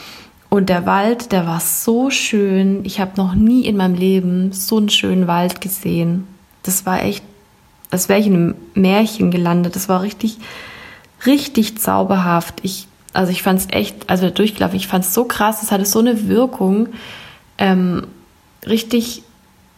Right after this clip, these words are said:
ja, was ganz Besonderes, also es war so ein besonderes Erlebnis und ja, deswegen, allein schon deswegen hat sich's echt gelohnt.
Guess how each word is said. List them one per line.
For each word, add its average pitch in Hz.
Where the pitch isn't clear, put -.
ja, 190
was 185
ganz 220
Besonderes, 185
also 185
es -
war 175
so -
ein 208
besonderes 196
Erlebnis 185
und 175
ja, 165
deswegen, 185
allein 185
schon 185
deswegen 190
hat 170
sich's -
echt 185
gelohnt. 175